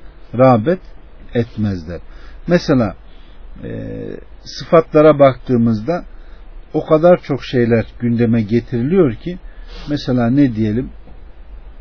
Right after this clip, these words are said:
Allah Azze ve Celle'nin her iki eli de sağdır diyor.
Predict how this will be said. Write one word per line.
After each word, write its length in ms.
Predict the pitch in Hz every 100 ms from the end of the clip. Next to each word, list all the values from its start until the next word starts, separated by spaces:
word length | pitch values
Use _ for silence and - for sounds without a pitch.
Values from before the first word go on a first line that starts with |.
| - - -
Allah 420 | 143 151 165 156
Azze 280 | 135 107 117
ve 140 | 113
Celle'nin 580 | 101 143 139 120 139 175 -
her 140 | 180
iki 240 | 151 -
eli 180 | 120 113
de 80 | 156
sağdır 480 | - 151 143 107 95 -
diyor. 280 | - 57 -